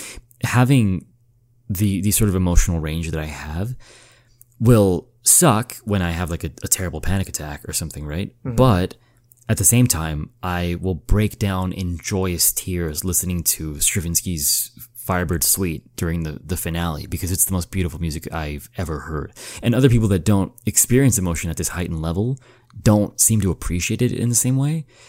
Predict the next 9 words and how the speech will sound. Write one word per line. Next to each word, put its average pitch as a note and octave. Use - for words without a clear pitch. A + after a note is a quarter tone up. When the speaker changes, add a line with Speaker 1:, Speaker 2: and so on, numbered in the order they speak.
Speaker 1:
But F2+
I, G#2
I G2
feel G#2
like E2+
I F2
am, E2
am D#2
meeting F2+